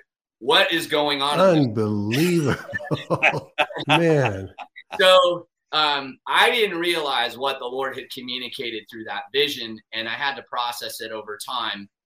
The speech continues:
Speaker 1: But what he was saying is, you know, "You, you're broken. Your heart, your heart's in, in pieces, and I'm gonna use the gifts that you preached against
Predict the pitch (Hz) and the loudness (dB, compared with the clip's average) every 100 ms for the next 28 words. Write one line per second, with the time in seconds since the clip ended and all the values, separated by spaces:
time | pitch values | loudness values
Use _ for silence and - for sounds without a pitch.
0 | _ _ 123 123 117 - 110 135 147 147 | _ _ -4 -2 -4 -8 -4 0 0 0
1 | 120 110 - 147 131 117 110 101 _ _ | -4 -8 -6 -4 -4 -4 -8 -14 _ _
2 | 113 113 110 110 - _ _ _ _ 113 | -4 -2 -2 -4 -12 _ _ _ _ -8
3 | 117 110 104 - 123 156 156 110 135 147 | -6 -6 -6 -8 -4 -4 -4 -4 -2 -2
4 | 117 131 131 117 107 107 _ - 120 120 | -2 -2 -2 -4 -8 -10 _ -8 -6 -2
5 | 135 131 - 127 123 120 151 139 - 127 | -2 -2 -6 -8 -8 -2 0 0 -4 -8
6 | 113 - - 120 107 104 - 147 139 113 | -12 -16 -12 -10 -10 -14 -4 -4 -2 -6
7 | 107 101 110 110 - 123 151 170 143 127 | -10 -12 -14 -12 -4 2 2 2 -2 -4
8 | 117 117 147 147 113 101 - - - _ | -6 -4 -2 0 -4 -8 -10 -10 -12 _
9 | _ 113 110 104 135 160 - - 113 113 | _ -10 -8 0 2 2 -2 -8 -6 -6
10 | - 110 135 185 214 - 190 185 180 - | -8 -12 -6 -4 -6 -10 -6 -6 -4 -6
11 | 170 160 131 104 87 - - - | -6 -4 -2 -4 -8 -14 -16 -16